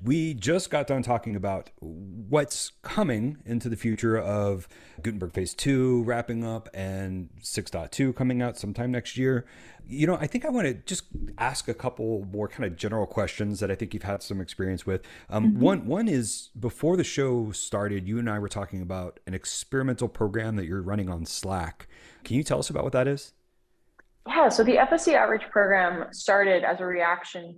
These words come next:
Speaker 2: to basically how the block editor was <laughs> introduced. So how could we learn from that experience of bringing the community more with us, doing more intentional outreach,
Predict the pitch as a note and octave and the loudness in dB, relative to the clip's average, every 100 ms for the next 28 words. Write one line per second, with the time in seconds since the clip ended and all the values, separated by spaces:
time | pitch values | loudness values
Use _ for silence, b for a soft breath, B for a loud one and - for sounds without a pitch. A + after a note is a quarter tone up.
0 | - F3+ E3+ E3+ E3 E3+ F#3+ - D4 B3 | -4 -2 -2 -2 -4 0 0 2 -2 4
1 | G3 F3+ D#3+ - _ _ _ - E3 D#3 | 6 6 4 -6 _ _ _ -10 2 2
2 | - C#3 - - - F3 G3 D#3 - - | 4 2 0 -4 -4 -4 -4 -6 -10 -14
3 | _ b b F#3+ - A3 - C4+ C#4+ A#3+ | _ b b -10 -6 0 2 2 2 0
4 | G3 F#3+ G3 G3 F#3+ E3 F3 - F3 E3 | -2 -4 -4 -4 0 0 -2 -6 -8 -6
5 | E3+ E3 F3 F3+ E3+ - E3+ E3 D#3+ E3 | -8 -4 -4 -4 -6 -8 -6 -4 -2 2
6 | E3 D#3+ E3 D#3+ D#3+ G3 G3+ F#3+ F3 E3+ | 4 4 2 0 0 0 2 2 2 0
7 | F3+ E3+ E3+ - E3 - C3+ - - | -2 -4 0 4 2 2 -4 -6 -14